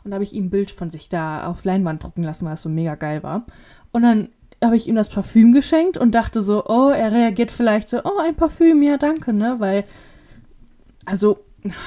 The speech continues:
das klingt jetzt auch total kacke, aber Parfüm ist ja eher wie so ein Gutschein, oder? Sehe ich das falsch? Also, klar, wenn das jetzt ein ultra teures Parfüm ist, sage ich dazu nichts. Ich, ne, ich liebe Parfüms, aber es ist so,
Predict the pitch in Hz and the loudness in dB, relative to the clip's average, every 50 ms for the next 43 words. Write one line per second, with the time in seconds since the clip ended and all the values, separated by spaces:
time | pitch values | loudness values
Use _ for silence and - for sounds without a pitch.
0 | - - - - - - 247 247 226 - 202 208 - 214 - - 196 180 - - | -18 -18 -18 -8 -2 0 0 0 0 -2 -4 -6 -6 -8 -6 -6 -6 -6 -6 -6
1 | 233 240 - 285 247 220 196 - - 202 - - 226 240 262 254 - - - 208 | -6 -4 -2 0 0 0 0 -2 -4 -6 -2 2 2 2 2 2 -2 -4 -4 -2
2 | 226 247 233 233 220 214 202 196 - - 175 - - - 165 139 147 151 - - | 0 0 2 2 2 2 2 0 -2 -4 -10 -10 -8 -8 -8 -8 -8 -8 -6 -4
3 | 190 220 254 254 262 _ _ - 196 180 - 175 - - 165 156 151 156 - - | -2 -2 -4 -4 -8 _ _ -6 -6 -6 -8 -12 -14 -12 -10 -8 -8 -8 -6 -4
4 | - 185 175 185 190 - - - - - - - - - 226 240 233 202 120 135 | -2 0 2 2 0 0 -4 -14 -20 -20 -20 -14 -6 -2 0 0 0 0 -2 -6
5 | 175 196 - 214 202 196 202 208 196 - 196 190 - 208 214 226 240 190 202 214 | -6 -4 -2 -2 -2 -2 -2 -4 -4 -4 -4 -2 -2 -2 -2 -2 -4 -4 -2 -2
6 | 202 208 202 - 208 - - 214 214 208 - - 175 190 214 - 170 - - 180 | -2 -2 -2 -4 -4 -4 -2 0 0 0 0 -2 -2 -2 -2 -4 -6 -6 -4 -4
7 | 165 170 - - - - - 190 185 185 185 202 - - 208 220 226 220 185 - | -4 -4 -6 -10 -14 -8 -6 -4 -2 -2 -4 -4 -4 -2 -2 0 0 0 0 -2
8 | - 185 - - 202 208 208 - 190 185 185 190 196 - 208 - - 208 202 202 | -4 -8 -6 -2 -2 -2 -2 -2 -4 -4 -4 -6 -6 -10 -10 -4 -2 0 0 0
9 | 202 | 0